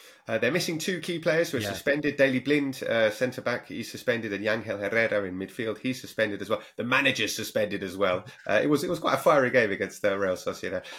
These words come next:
Speaker 1: Um, I think they cannot lose, and, you know, if they don't lose, then they're still in it, uh, because it's, it's still only, uh, only two points. I think winning might be, uh,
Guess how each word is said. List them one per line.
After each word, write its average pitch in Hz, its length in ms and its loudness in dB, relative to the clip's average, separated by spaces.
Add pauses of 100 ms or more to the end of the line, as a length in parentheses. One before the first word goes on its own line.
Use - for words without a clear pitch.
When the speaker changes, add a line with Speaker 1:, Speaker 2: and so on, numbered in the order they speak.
(140)
Speaker 1:
Um, 143 340 4 (440)
I 147 100 4
think 196 340 -2
they 175 120 4
cannot 160 420 4
lose, 123 480 2 (100)
and, 110 160 0
you 123 60 -4
know, 95 100 0
if 113 140 -2
they 120 100 4
don't 120 300 4
lose, 117 420 -2
then 104 280 2
they're 101 180 2
still 110 320 -2
in 113 100 0
it, 123 220 -6 (120)
uh, 90 160 -10
because 98 480 -14
it's, 98 280 -12
it's - 160 -14
still 101 260 -4
only, 95 300 -4
uh, 95 120 -2
only 95 180 -8
two - 180 -10
points. 110 320 -4
I 107 40 -8
think 104 200 -8
winning 113 360 -2
might 110 300 0
be, 95 220 -6 (360)
uh, 85 600 -10